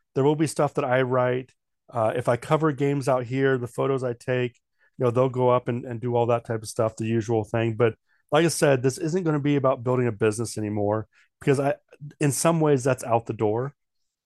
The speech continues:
Um, am I, am I still open to having sponsors for the websites? Am I still open to having sponsors for the podcast?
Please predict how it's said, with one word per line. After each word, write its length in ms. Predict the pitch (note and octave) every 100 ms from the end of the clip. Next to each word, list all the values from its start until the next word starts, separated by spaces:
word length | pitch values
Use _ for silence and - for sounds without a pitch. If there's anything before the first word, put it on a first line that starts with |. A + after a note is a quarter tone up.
| _
Um, 460 | C3+ A#2+ A2+ G#2+ - _ _ _
am 120 | C#3+ D3
I, 40 | D#3 C#3+
am 100 | C#3
I 60 | B2+
still 280 | - D#3 -
open 300 | B2+ D#3 C#3+
to 60 |
having 520 | A#2+ B2+ B2 B2+ A#2+ A#2
sponsors 680 | - B2 B2 B2+ D3+ C#3 -
for 120 | B2+
the 80 | A2+
websites? 640 | B2 A#2+ D3+ D#3+ E3 - _ _ _ -
Am 100 | C3
I 60 |
still 240 | B2+ D3+ C3+
open 240 | C3+ C#3
to 60 | C3+
having 140 | C3+
sponsors 640 | - - A#2 B2+ C#3 B2+
for 120 | - A#2
the 80 |
podcast? 640 | A#2 A#2 B2 - D3 D3